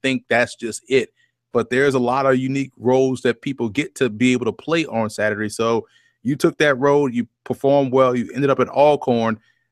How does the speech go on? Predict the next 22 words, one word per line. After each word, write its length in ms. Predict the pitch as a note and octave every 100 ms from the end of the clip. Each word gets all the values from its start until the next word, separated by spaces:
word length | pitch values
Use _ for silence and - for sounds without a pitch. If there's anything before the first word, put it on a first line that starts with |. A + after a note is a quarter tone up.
| _
and 480 | B2 A#2+ A#2 A2 G2+ _ _ -
you 240 | C3+ F#3
are 100 | G3+
all 240 | B2 D#3 D3
about 320 | B2 C3+ -
seizing 400 | - C#3+ C3+ C3
the 140 | B2
opportunity, 580 | B2 A2+ F#2 - C3 G2+
whether 240 | G2+ A#2 A2+
it 40 |
was 180 | G2 F2
a 20 |
kick 220 | - D3
returner, 500 | C#3+ C3 C#3 C3 B2+ _ _ _
receiver, 640 | - - - D3+ C3 B2 B2 _ _ -
or 120 | E2
runner. 360 | G2 C3+ C#3 C3+
You, 200 | C#3+ A#2+
you're 160 | C3+ A#2+
maximizing 800 | B2+ D3 - B2+ A#2+ B2 A#2+ A2+
your 80 |
chances. 500 | G#2+ B2 C3 B2 F#2+